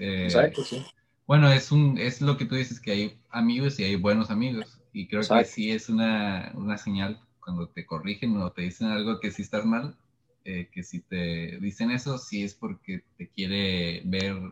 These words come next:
Speaker 1: mejor, ¿no? Que te quiere ver bien. Y sí, sí es
Speaker 2: Totalmente.
Speaker 1: una característica de un buen amigo, sí es cierto. ¿Alguna vez te corrigieron algún amigo?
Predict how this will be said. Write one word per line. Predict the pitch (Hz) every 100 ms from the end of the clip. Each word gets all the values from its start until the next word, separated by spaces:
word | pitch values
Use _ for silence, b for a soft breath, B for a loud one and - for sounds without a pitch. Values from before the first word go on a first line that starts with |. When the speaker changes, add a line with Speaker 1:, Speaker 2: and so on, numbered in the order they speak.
| _ _ _ _ _
Speaker 1:
mejor, | 117 117 127 131 123
¿no? | 127 127
Que | - 107
te | 101
quiere | - 104 107 107 101 95 98 - - _ _ _ _
ver | 104 104 104
bien. | 104 107 - _ _ _ _ _ _
Y | -
sí, | - 104
sí | 107
es | 110
Speaker 2:
Totalmente. | 131
Speaker 1:
una | 131 123
característica | 123 101 104 101 113 110
de | 101
un | 101
buen | 98
amigo, | 92 87 82
sí | -
es | -
cierto. | 85 - _ _ _ _ _ _ _
¿Alguna | 117 120 139
vez | 143
te | 170
corrigieron | 147 117 117 123 131
algún | 127 131
amigo? | 139 156